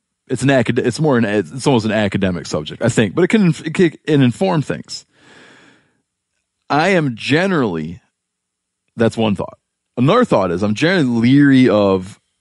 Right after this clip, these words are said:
ane-, like, just anecdotal stuff. Okay. But in a case like this, I have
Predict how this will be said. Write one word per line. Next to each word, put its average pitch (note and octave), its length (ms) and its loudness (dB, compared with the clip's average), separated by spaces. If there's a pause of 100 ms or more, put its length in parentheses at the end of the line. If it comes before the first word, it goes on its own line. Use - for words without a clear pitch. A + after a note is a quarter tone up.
(140)
ane-, A2+ 340 2
like, G2 280 -4
just - 320 -8
anecdotal F#2+ 560 -2
stuff. - 420 -10 (220)
Okay. F2+ 280 -12 (200)
But A2 520 -2 (200)
in A2 100 -6
a G2 60 -4
case C#3 340 0
like F#2+ 200 -4
this, G2 400 -2
I A2 180 -4
have F#2+ 480 -4